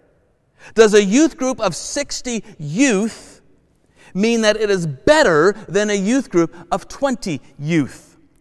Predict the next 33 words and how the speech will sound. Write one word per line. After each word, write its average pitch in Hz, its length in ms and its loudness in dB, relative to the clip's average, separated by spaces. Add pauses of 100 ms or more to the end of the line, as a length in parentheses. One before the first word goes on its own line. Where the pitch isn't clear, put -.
(320)
Does 208 180 6
a 220 80 4
church - 540 -2
of 196 180 0 (120)
seven 262 480 -4
hundred 240 260 -4
and 180 100 -10
forty-five 233 720 -2
members 214 360 -4
in 185 80 -4
an 165 100 -6
auditorium 220 760 -4
of - 360 -12
twelve 233 380 -4
hundred 208 280 -6
seats 202 360 -14 (200)
mean 214 520 -2 (140)
that 208 160 0
it's 175 200 -4
better 208 540 0
than 196 300 -6
a 202 80 0
church 220 280 0
of 180 160 -2
one 254 320 -2
hundred 190 320 -4
people 165 340 -2 (260)
who 208 240 -8
meet 196 320 -8
in 196 120 -10
a 196 60 -6
rented 165 280 -8
storefront? 190 840 -4